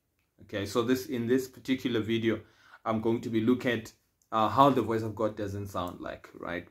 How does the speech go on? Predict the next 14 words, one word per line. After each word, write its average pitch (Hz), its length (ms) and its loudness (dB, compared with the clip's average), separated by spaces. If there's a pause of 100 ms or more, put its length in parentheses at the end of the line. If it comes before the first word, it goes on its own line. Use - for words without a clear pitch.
Because 113 480 -2 (460)
if 123 180 -2
you 143 240 12
can 165 180 4
know 139 200 6
how 123 200 2
the 117 120 0
voice 113 240 -2
of 113 120 -8
God 113 220 -4
does 101 220 -4
not 107 180 -4
sound 131 340 2
like, 80 300 -6